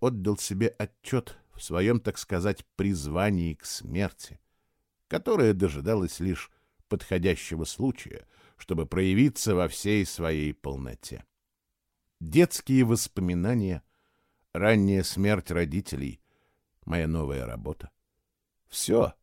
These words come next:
вращалось вокруг этого финального события моей жизни. И я подумал, что лишь неподвернувшийся случай губит наше призвание, что любой талант может всю жизнь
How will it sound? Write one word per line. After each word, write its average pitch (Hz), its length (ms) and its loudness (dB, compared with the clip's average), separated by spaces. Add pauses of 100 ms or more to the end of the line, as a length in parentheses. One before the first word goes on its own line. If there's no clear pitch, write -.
(120)
вращалось 104 840 -4
вокруг - 520 -6 (360)
этого 147 320 2
финального 104 640 0
события 78 580 -4
моей 62 340 -6
жизни. - 480 -18 (960)
И 92 100 2
я 127 140 8
подумал, 180 420 6
что - 200 0
лишь 180 260 2
неподвернувшийся 156 1120 4
случай - 640 -6 (360)
губит 135 420 0
наше 95 300 -2
призвание, 85 640 -4 (540)
что 82 360 0
любой 85 480 2
талант 87 520 -2
может 101 340 0
всю 90 260 -4
жизнь 85 540 0